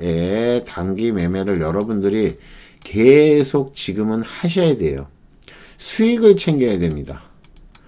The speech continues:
예전에도 말씀드렸듯이 여러분들이 주식을 하기 위해서 주식을 하시는 사람이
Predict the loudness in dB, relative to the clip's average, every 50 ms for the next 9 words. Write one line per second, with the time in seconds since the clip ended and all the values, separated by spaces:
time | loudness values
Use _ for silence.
0 | _ _ _ _ _ _ -20 -16 -10 -4 0 2 4 6 6 6 6 4 4 4
1 | 4 4 4 4 4 2 2 2 0 0 -2 -2 -2 0 2 2 0 0 -2 -6
2 | -2 0 2 2 2 2 2 2 0 0 0 0 0 2 2 2 2 0 0 -4
3 | -8 -14 -20 -20 -20 -20 -20 -20 -20 -20 _ _ -14 -10 -8 -6 -4 -2 0 0
4 | 0 2 4 4 6 6 6 6 6 6 6 6 6 4 4 0 -4 -4 -4 -8
5 | -6 -4 -2 0 0 2 2 0 0 -2 -4 -4 -4 -4 -2 -2 -2 -2 -2 -2
6 | -2 0 0 0 0 0 -2 -4 -6